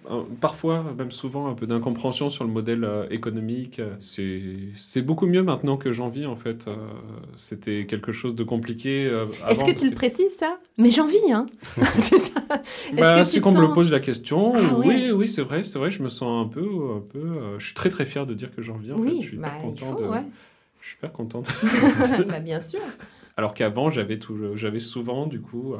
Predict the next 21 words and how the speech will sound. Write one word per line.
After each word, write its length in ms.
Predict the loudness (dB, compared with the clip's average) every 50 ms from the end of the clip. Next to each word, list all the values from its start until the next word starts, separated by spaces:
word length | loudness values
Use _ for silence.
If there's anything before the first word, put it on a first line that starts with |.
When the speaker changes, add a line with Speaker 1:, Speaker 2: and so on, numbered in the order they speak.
| -10 -14 -14
Speaker 1:
quelqu'un 320 | -16 -18 -14 -12 -12 -12
qui 180 | -12 -12 -14 -14
vient 360 | -14 -14 -14 -14 -10 -10 -8
m'expliquer 440 | -8 -8 -10 -12 -12 -12 -10 -10 -10
qu'il 160 | -10 -10 -12
faut 120 | -10 -10 -10
surtout 260 | -10 -10 -10 -10 -8
pas 120 | -6 -6
que 60 | -6
je 100 | -8 -10
fasse 220 | -12 -14 -14 -14 -12
ça 160 | -10 -10 -8
parce 200 | -8 -10 -12 -10
que 260 | -8 -6 -4 -4 -4
un 100 | -4 -6
de 60 | -8 -10
ses 220 | -12 -12 -10 -10
amis 420 | -10 -10 -10 -10 -10 -8 -8 -8 -8
ou 160 | -10 -10 -12
son 240 | -10 -10 -8 -8 -6
oncle, 380 | -6 -8 -8 -8 -10 -10 -10